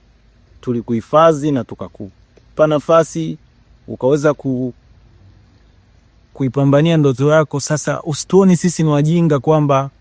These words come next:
we baada ya kufanikisha ulichokuwa unakipambania kwamba sisi pia hatuwezi kufanikisha tunachokipambania. Kila mtu ana mtazamo wake, bro.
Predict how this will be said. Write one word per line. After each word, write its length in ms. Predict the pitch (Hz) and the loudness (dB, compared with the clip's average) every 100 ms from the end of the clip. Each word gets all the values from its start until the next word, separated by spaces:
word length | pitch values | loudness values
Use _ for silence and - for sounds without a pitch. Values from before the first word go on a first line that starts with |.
| _ | _
we 160 | 151 156 | -4 0
baada 260 | 147 139 139 | 2 2 2
ya 100 | 127 | 0
kufanikisha 880 | 127 - 139 139 - 165 - 139 | -4 -4 -2 -2 -2 -4 -2 -4
ulichokuwa 500 | - 135 123 131 156 | -4 -4 -4 -4 -2
unakipambania 720 | 143 120 123 127 123 127 143 123 | -2 -2 -4 -2 0 0 -2 -2
kwamba 260 | 135 127 | -2 -2
sisi 420 | 120 156 147 139 117 _ - | -2 -4 -2 -4 -6 _ 0
pia 160 | 143 | 2
hatuwezi 360 | 123 123 123 120 | 2 0 -2 -4
kufanikisha 880 | 120 - 120 120 113 139 - 131 - _ _ _ _ _ | -6 -6 -4 -4 -4 -4 -4 -8 -10 _ _ _ _ _
tunachokipambania. 1040 | - 123 117 113 - - 127 123 123 135 113 | -2 -2 -2 -6 -10 -6 -2 0 2 2 0
Kila 200 | 165 156 | 0 2
mtu 160 | 143 | 2
ana 100 | 131 | 0
mtazamo 500 | 123 123 110 120 127 | 0 -2 -2 0 2
wake, 240 | 123 110 110 | 0 -4 -6
bro. 260 | 110 110 | -6 -8